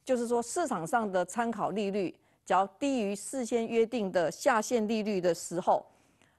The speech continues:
那这时候卖方就会补偿差额给买方，也就是银行会补偿这个差额。以下我们用这个范例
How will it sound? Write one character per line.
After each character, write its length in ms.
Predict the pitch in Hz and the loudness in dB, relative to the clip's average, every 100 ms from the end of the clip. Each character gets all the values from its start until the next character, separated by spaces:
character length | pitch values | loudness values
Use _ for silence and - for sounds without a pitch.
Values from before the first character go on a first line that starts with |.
| _ | _
那 140 | 220 | -4
这 160 | 208 269 | 2 2
时 100 | 254 | 2
候 60 | 233 | 2
卖 200 | 311 269 | 2 4
方 220 | 254 254 | 2 2
就 100 | 247 | 2
会 60 | |
补 240 | 226 180 151 | 2 -2 -4
偿 220 | 175 175 | -4 -6
差 240 | 180 208 | -2 0
额 120 | 185 165 | 2 2
给 180 | 175 170 | 0 0
买 240 | 185 - | 0 -4
方， 420 | - 180 165 165 175 _ _ _ _ _ _ _ _ _ _ | -2 0 0 -4 -14 _ _ _ _ _ _ _ _ _ _
也 100 | 185 | -2
就 120 | 269 | 0
是 140 | 254 269 | -2 -2
银 160 | 220 226 | -2 0
行 140 | 208 | 2
会 100 | 220 | 2
补 220 | 226 175 139 | 0 -2 -4
偿 260 | 180 180 | -4 -6
这 140 | - 269 | -4 -2
个 80 | 190 | -2
差 320 | - 185 185 | 0 0 2
额。 260 | 147 143 190 _ _ _ _ _ | 0 -2 -8 _ _ _ _ _
以 100 | 226 | -6
下 240 | 233 381 - | 0 0 0
我 100 | - | -4
们 100 | 180 | -2
用 160 | 233 233 | 0 0
这 140 | 214 | -2
个 100 | 202 | -4
范 280 | 196 240 214 | 0 0 0
例 200 | 214 185 | -2 -4